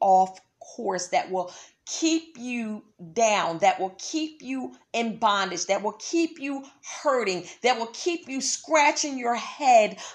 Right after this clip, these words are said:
perplexed, because, well, this person said they love me. This person said they had my back. This person said they were down for me. But, hmm,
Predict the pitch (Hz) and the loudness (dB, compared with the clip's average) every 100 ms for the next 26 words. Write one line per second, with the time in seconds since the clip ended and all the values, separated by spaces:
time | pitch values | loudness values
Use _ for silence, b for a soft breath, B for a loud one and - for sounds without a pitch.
0 | B - 226 - - - 339 269 - - | B -4 -4 -4 -12 2 6 6 4 -2
1 | - B B 262 262 - - 220 233 254 | -10 B B -6 -4 -4 0 2 0 -2
2 | 151 - - - - - - - - - | -10 -8 -8 -8 -8 -8 -8 -6 -6 -4
3 | - - 381 - - - - B B - | -6 -4 -8 -10 -16 -16 -20 B B -2
4 | 339 - 330 294 302 294 285 277 285 254 | -2 0 0 -2 -6 0 0 2 -2 2
5 | 247 233 233 269 269 294 294 - B B | 2 2 2 -2 0 -2 0 -4 B B
6 | - 330 - 311 247 269 277 277 262 254 | -4 -4 -2 -2 -2 -2 -8 -6 -2 0
7 | 262 269 269 202 285 294 277 269 262 - | 0 0 -4 0 4 6 6 2 -2 -4
8 | 220 202 196 180 147 117 B B B - | -4 -4 -6 -6 -8 -12 B B B -6
9 | 226 247 214 - - _ _ _ _ 202 | 6 8 8 4 -6 _ _ _ _ -8
10 | 208 175 | -6 -6